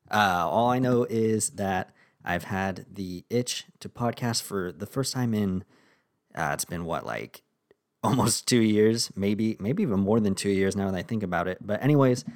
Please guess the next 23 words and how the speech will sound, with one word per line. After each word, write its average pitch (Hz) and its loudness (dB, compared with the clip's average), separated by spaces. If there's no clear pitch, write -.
I've - -14
had 160 -4
the - -2
itch - -4
to - -16
podcast, 95 -2
and 87 -6
now 101 0
I 101 2
finally 120 -2
have 107 -2
the 95 -6
proper - 0
setup, 92 -2
and 90 0
I 98 -2
have 92 -4
the 113 2
time 143 2
to - -6
podcast. 95 -2
So 147 6
I 135 4